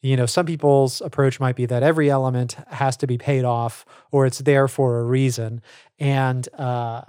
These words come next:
particularly with this cake, it does, like Kristen says, it does have a lot of whipped cream. Like, it definitely seems <laughs> like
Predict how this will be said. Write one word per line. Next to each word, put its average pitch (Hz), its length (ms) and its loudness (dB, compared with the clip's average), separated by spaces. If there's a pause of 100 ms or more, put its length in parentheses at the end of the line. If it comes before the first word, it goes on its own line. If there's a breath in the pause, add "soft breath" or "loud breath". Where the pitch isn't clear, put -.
(440)
particularly 202 400 4
with 156 140 6
this 139 120 2
cake, 151 300 4
it 156 160 2
does, 175 520 4
like 156 220 0
Kristen 156 320 0
says, 135 240 4
it 156 140 2
does 180 180 6
have 151 140 4
a 143 40 4
lot 139 200 4
of 127 100 0
whipped 131 240 0
cream. 123 400 -2 (300 soft breath)
Like, 165 160 4
it 185 120 4
definitely 170 380 4
seems 147 480 -2
<laughs> - 0 -
like 165 320 -2